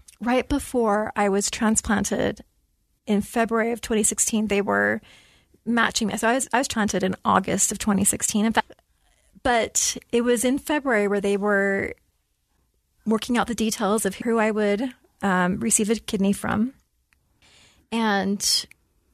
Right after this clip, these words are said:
things just felt like they were moving so slow, and it felt like my kidneys were dropping so fast, and I just was sick of not having any energy and just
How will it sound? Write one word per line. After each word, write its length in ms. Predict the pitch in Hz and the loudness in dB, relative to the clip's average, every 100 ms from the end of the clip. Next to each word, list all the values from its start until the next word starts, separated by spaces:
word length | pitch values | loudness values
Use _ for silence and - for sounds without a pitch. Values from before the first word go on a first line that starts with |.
| - | -8
things 320 | - 247 - | 0 0 2
just 220 | 226 - | 0 0
felt 160 | - 208 | 0 2
like 180 | 190 - | 2 0
they 80 | 185 | 0
were 100 | 185 | 2
moving 300 | 185 185 208 | 2 2 0
so 220 | 208 196 | 2 2
slow, 440 | - 170 - - - | 2 2 2 0 0
and 120 | 185 | 0
it 140 | 190 | -2
felt 180 | - 202 | -2 0
like 180 | 175 - | 2 0
my 120 | 202 | -4
kidneys 460 | - 196 190 185 - | -2 -2 0 0 0
were 100 | 196 | 0
dropping 400 | - - - 190 | 0 0 0 0
so 240 | - 202 | 2 0
fast, 560 | 208 - 180 214 - - | 0 0 0 0 -4 -2
and 160 | 190 185 | -2 0
I 100 | 180 | 0
just 240 | 196 196 | -2 -2
was 100 | 202 | 0
sick 240 | - 214 214 | 2 0 -2
of 120 | 196 | 0
not 180 | 214 202 | 0 2
having 320 | 214 196 202 | 0 0 2
any 260 | 214 220 | 0 0
energy 640 | - 254 269 240 247 233 240 - - - - _ - | 0 0 0 0 0 0 -2 -6 -20 -20 -20 _ -4
and 380 | 202 190 196 190 | 0 2 0 0
just 400 | 214 208 - | 0 0 -4